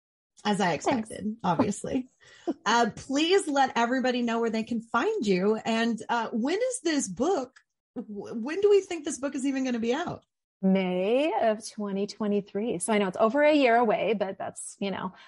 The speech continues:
Speaker 2: um, if you have any great things you think that I need to add to the book, please reach out. Um, Highlight Reel Recovery is my Instagram. That's where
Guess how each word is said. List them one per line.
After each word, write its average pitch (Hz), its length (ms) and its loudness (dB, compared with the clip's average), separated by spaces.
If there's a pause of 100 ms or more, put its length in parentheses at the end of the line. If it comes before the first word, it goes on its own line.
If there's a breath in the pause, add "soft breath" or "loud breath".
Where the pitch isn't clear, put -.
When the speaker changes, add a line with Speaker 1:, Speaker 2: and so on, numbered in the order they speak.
(220 loud breath)
Speaker 2:
um, 208 280 4
if 202 120 -2
you 247 120 -2
have 269 280 -2
any 214 600 0
great 185 520 0
things 185 240 -2
you 190 80 -2
think 180 340 -8 (140)
that 185 400 -2
I 196 120 0
need 185 200 2
to - 120 -6
add 180 180 -6
to 202 80 -4
the 214 100 -2
book, 220 320 0 (120)
please 214 720 2
reach 185 360 -2
out. - 340 -6 (120)
Um, 185 340 0
Highlight 214 380 4
Reel 240 180 2
Recovery 202 600 0
is 190 340 -4
my 180 400 -4
Instagram. 185 580 -2
That's 202 260 -2
where 185 500 0